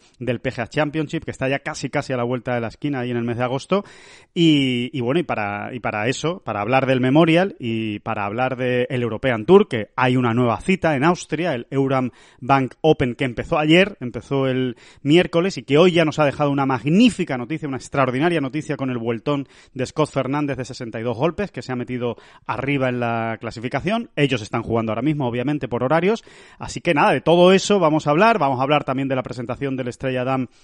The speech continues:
Andalucía Masters, de lo que nos puede parar ese, ese torneo y, y de muchas más cosas con, eh, el querido David Durán, que ya nos está escuchando. David, ¿qué tal? ¿Cómo estás?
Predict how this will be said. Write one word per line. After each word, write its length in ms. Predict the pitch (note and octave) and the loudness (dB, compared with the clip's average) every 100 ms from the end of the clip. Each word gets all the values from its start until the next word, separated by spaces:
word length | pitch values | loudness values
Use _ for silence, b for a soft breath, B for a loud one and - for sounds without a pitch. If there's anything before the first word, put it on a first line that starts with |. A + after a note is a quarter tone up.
| _ | _
Andalucía 540 | C#3 B2+ B2 A2+ C3+ | -4 -2 -2 -2 -2
Masters, 400 | B2+ G3 - G3 | 2 2 2 -2
de 80 | D#3 | -2
lo 80 | B2 | -4
que 80 | B2+ | -4
nos 140 | A#2 | -6
puede 260 | - D3+ C#3 | 0 0 0
parar 280 | B2+ C3 B2+ | -2 -2 -2
ese, 320 | A2+ B2 A2+ b b | -2 -4 -4 b b
ese 220 | C3 C3 B2+ | -10 -8 -4
torneo 600 | A#2 C3 F#3 G3+ G#3 F#3+ | -4 0 0 2 2 0
y, 200 | C#3 C#3 | -2 -2
y 100 | D#3 | 0
de 140 | D#3+ | 2
muchas 320 | F#3 G3 F#3 | 2 0 -2
más 160 | D3+ D3+ | -2 -2
cosas 420 | - D#3+ F3+ - - _ _ _ _ - - | -4 0 0 -2 -10 _ _ _ _ -20 0
con, 300 | C#3+ E3 - b b | 2 2 0 b b
eh, 360 | - B2 A#2+ A#2+ | -2 4 4 4
el 140 | C#3+ B2 | 0 0
querido 260 | C3+ D#3 | 2 4
David 280 | C#3+ C3+ D#3 | 4 2 2
Durán, 320 | C3+ C#3+ D3 E3+ | 4 6 4 2
que 160 | C3 | 0
ya 440 | A#2 B2 B2 A#2+ A2+ | 2 4 2 0 -2
nos 140 | A2+ | -4
está 440 | A2+ B2+ B2 A2+ A#2 | -2 0 2 2 0
escuchando. 560 | C#3 - - C#3+ D3 | -4 -4 -2 -4 -2
David, 280 | C#3 A#2 D#3 | -2 0 2
¿qué 80 | - | 0
tal? 200 | C#3+ D#3+ | 0 0
¿Cómo 120 | D#3 | 0
estás? 320 | C#3+ E3 G3 | -2 -2 -4